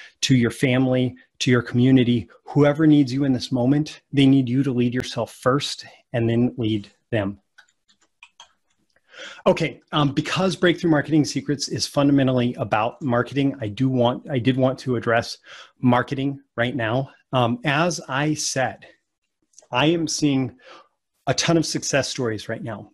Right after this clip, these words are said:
in specific industries where people are, uh, having incredible success. Like one of my, uh, old copywriting coaching students, uh, somebody that I worked with for a year, uh,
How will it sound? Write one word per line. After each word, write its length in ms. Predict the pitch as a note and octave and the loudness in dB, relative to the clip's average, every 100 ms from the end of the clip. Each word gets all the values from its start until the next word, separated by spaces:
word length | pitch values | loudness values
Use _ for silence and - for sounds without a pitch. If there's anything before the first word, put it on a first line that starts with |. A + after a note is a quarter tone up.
| _ | _
in 140 | B2+ | -4
specific 560 | A#2 - - D3+ C#3+ - | -4 -4 -6 -4 -6 0
industries 640 | B2+ A#2+ - A2+ B2+ - - - - _ _ _ | 0 0 -2 -8 -10 -12 -14 -18 -18 _ _ _
where 320 | B2 C3 B2+ | 2 4 4
people 460 | - E3 D#3 D#3+ - | 0 -4 0 0 2
are, 480 | B2 B2 B2 B2+ - _ _ | 4 4 4 0 -4 _ _
uh, 140 | B2 A2 | -6 -4
having 500 | B2 C#3 C#3 C3 D3+ | -2 -2 0 -4 -4
incredible 760 | C3+ - D#3+ D3+ D3+ C#3 C3 | -8 0 2 2 0 0 -4
success. 460 | - D3 D3+ A#2+ C3+ | -8 -4 -4 -4 -6
Like 160 | - | -2
one 140 | D3+ D#3 | 2 2
of 160 | - | 2
my, 420 | D3 C3+ B2+ C3 - _ _ | 0 0 -2 -4 -12 _ _
uh, 200 | C#3 B2 | 0 2
old 200 | D3 C3+ | 2 0
copywriting 500 | - C#3+ D3+ C#3 C#3 | 2 0 2 2 0
coaching 480 | - C#3+ - C#3 B2+ - - - - _ | -2 -4 -2 -2 -2 -6 -20 -20 -20 _
students, 640 | - - C#3 C3+ C#3+ - - | -6 2 4 4 2 0 -6
uh, 200 | B2 A2+ | -4 -2
somebody 300 | C#3+ C3 A#2+ | 0 0 0
that 180 | B2+ | 2
I 80 | A#2+ | 2
worked 280 | A#2+ B2 - | 2 -2 -2
with 160 | A#2+ - | -8 -6
for 400 | - B2 A#2 A#2 | -4 0 0 0
a 100 | A2+ | -4
year, 500 | A2 B2+ B2+ B2+ - _ _ _ - | 0 4 4 2 -6 _ _ _ -2
uh, 260 | A#2+ A#2 | 0 0